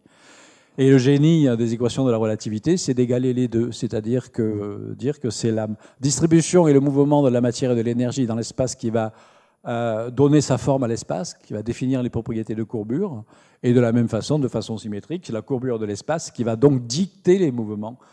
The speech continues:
naturels, euh, des, euh, euh, des, des objets, euh, dans l'espace. Donc c'est ça la philosophie de la relativité générale.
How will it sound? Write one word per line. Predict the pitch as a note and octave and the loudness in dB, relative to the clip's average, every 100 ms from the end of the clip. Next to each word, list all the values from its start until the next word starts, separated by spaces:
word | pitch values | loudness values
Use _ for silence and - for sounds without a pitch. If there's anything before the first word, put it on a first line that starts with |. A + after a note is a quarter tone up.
| _ | _
naturels, | B2+ C3+ C3 G#2+ A#2 C3+ D3 - | -6 -4 -4 -2 -2 -4 -14 -10
euh, | A2+ A2 A2+ A#2 B2 A#2+ A#2 A#2 A#2 G2+ G#2 | -10 -8 -10 -12 -12 -12 -14 -14 -14 -14 -12
des, | G#2 G#2 | -10 -10
euh, | G2 G2+ - - | -12 -16 -20 -14
euh, | A#2 A2 | -12 -10
des, | A2 A2 | -10 -10
des | A2+ G#2+ | -10 -8
objets, | G2 F#2+ G2+ - - - - _ | -8 -6 -8 -10 -20 -20 -20 _
euh, | A#2+ G#2 G#2 | -6 -4 -4
dans | G2 | -4
l'espace. | G2 - - | -6 -8 -12
Donc | - F#2+ | -10 -8
c'est | A#2 | -4
ça | A#2+ C#3 - - _ | 0 -2 -2 -20 _
la | C3 | -6
philosophie | B2 A2+ A2 | -2 -2 0
de | C#3+ | 2
la | A2 | 2
relativité | G#2+ G2 A#2 A#2+ | 0 -4 -10 -10
générale. | G#2 F#2 | -8 -8